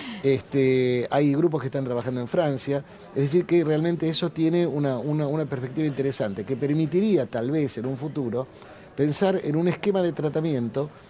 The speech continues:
como son los tratamientos oncológicos. ¿Tratamientos oncológicos qué hacen habitualmente? Hacen un tratamiento de inducción,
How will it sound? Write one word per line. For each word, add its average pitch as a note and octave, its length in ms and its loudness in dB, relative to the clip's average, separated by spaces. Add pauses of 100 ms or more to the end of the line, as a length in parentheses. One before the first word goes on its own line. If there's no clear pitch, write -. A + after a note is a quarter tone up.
(200)
como C#3 180 -2
son F3 140 -2
los E3+ 100 0
tratamientos C#3+ 480 -4
oncológicos. B2+ 840 -4 (640)
¿Tratamientos G3+ 440 2
oncológicos F3 560 0
qué D3 120 0
hacen A#2 280 -4
habitualmente? A2 800 -4
Hacen D#3 240 -4
un D3+ 100 -2
tratamiento D3 480 -2
de C#3+ 80 2
inducción, D3 760 0